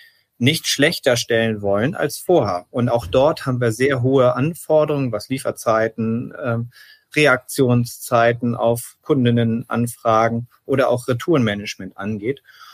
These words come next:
Und da glauben wir, dass, dass, dass diese Grundvoraussetzungen genau dazu auch führen. Und das sind auch die Erfahrungen, die wir jetzt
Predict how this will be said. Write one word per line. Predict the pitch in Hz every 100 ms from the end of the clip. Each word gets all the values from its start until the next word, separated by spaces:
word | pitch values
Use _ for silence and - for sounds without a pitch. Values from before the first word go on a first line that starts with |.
| - _ _
Und | 127 120 117 - _
da | 139 127
glauben | 127 135 143 143 131
wir, | 131
dass, | 110 -
dass, | 123 117 -
dass | - 120
diese | 131 120 110
Grundvoraussetzungen | - 139 165 - 131 131 127 123 117 117
genau | 104 107 107
dazu | 104 98 -
auch | - -
führen. | - 156 160
Und | 123
das | 120
sind | 120
auch | 113
die | - 117
Erfahrungen, | - - - 110 110
die | 107
wir | 101
jetzt | 101 -